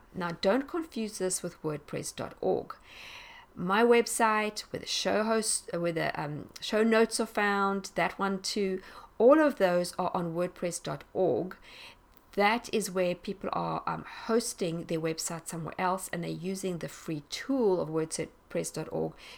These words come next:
to actually blog and create the website. WordPress dot com, though,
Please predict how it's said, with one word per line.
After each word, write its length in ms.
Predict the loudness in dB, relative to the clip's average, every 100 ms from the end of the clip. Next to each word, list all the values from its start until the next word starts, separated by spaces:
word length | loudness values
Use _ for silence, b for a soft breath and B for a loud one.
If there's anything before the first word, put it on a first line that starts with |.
| -6
to 100 | -2
actually 480 | 0 -2 -6 -4 -6
blog 480 | -4 -2 0 -2 -4
and 180 | -6 -6
create 300 | -6 -6 -6
the 80 |
website. 480 | -6 -4 -4 -4 -8 -16 B B B
WordPress 460 | 4 4 6 4 4
dot 220 | -2 -4
com, 360 | -2 0 2 0
though, 300 | -2 -2